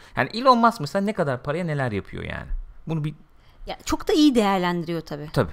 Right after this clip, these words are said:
Speaker 2: Yani
Speaker 1: Tabii canım.
Speaker 2: hani oradan kazandığını ona yatırıyor, bilmem neyi
Speaker 1: Doğru.
Speaker 2: bilmem neye yatırıyor
Speaker 1: E,
Speaker 2: falan
Speaker 1: doğru.
Speaker 2: böyle.
Speaker 1: Ya
Speaker 2: Enteresan
Speaker 1: PayPal'dan
Speaker 2: işler
Speaker 1: kaç
Speaker 2: yapıyor.
Speaker 1: para kaldı bu adama mesela? Yani
Speaker 2: Ha?
Speaker 1: bunları bir araştırıp şey yapalım yani.
Speaker 2: Kimse bunları sormuyor.
Speaker 1: Ha, bunları soran yok ama şeye geldi
Speaker 2: Ha.
Speaker 1: mi?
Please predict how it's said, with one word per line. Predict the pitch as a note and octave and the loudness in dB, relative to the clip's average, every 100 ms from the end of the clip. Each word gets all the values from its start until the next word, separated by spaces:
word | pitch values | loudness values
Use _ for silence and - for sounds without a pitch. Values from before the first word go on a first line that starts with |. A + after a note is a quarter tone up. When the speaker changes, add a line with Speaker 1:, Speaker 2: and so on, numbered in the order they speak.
| - - - | -6 -18 -8
Speaker 2:
Yani | E3 | -6
Speaker 1:
Tabii | C#3+ | -4
canım. | - G3 | -6 -4
Speaker 2:
hani | F#3 - | -4 -2
oradan | - A3+ A#3+ A#3+ B3 | 2 4 6 4 2
kazandığını | A#3 G#3 A3+ A3 A3+ B3+ C4+ | 0 2 2 2 2 2 2
ona | A3+ A#3 | 2 2
yatırıyor, | G#3+ F#3+ G#3 F#3+ A#3+ | 0 -2 -6 0 0
bilmem | G#3+ A3 A3 G#3+ G#3+ | 0 -2 0 0 0
neyi | A3 A#3 | 0 0
Speaker 1:
Doğru. | B3+ A3+ | 2 2
Speaker 2:
bilmem | G#3+ G#3 G#3 | 2 2 2
neye | G#3+ A3 | 0 0
yatırıyor | G#3+ - - F#3 | 0 -4 -6 -4
Speaker 1:
E, | |
Speaker 2:
falan | D#3 G3 G#3 | 0 2 2
Speaker 1:
doğru. | G#3 | 0
Speaker 2:
böyle. | F3+ F3+ | -2 -2
Speaker 1:
Ya | C4 | -4
Speaker 2:
Enteresan | A3+ F#3 E3 B3 | 0 4 4 8
Speaker 1:
PayPal'dan | D#3+ D3 C#3+ | 6 8 4
Speaker 2:
işler | G3+ | 6
Speaker 1:
kaç | G3+ | 4
Speaker 2:
yapıyor. | F3 | 4
Speaker 1:
para | E3+ C3+ | 2 2
kaldı | C3 A2+ G#2+ | 4 2 4
bu | G#2 | 0
adama | G#2 G2+ F#2+ | 0 0 -4
mesela? | F#2 - F2 F2 - | -6 -8 -8 -6 -2
Yani | G2+ | 0
Speaker 2:
Ha? | B2+ E4 | 6 8
Speaker 1:
bunları | C4+ G3+ | 8 8
bir | G#3+ | 8
araştırıp | F#3+ F3+ - F3 | 8 4 -2 -6
şey | - | 0
yapalım | D#3+ - D3 A#2 | 2 2 0 0
yani. | F#2 E2+ E2+ | -2 -4 0
Speaker 2:
Kimse | G4 F#4+ G4+ | 2 4 4
bunları | E4+ F4 G4 | 8 8 8
sormuyor. | F#4+ G4 G4 F4+ C#4+ G3+ | 8 8 10 10 8 6
Speaker 1:
Ha, | C3+ | 4
bunları | E3+ F#3 F#3+ | 4 2 2
soran | - G3+ A3+ | 4 6 6
yok | C4 F3 | 6 4
ama | F3 F3+ | 4 2
şeye | F3+ G3 F#3+ | 2 2 4
geldi | F#3 F3+ F3 | 4 6 10
Speaker 2:
Ha. | F#3+ D#4 | 12 12
Speaker 1:
mi? | A3+ | 10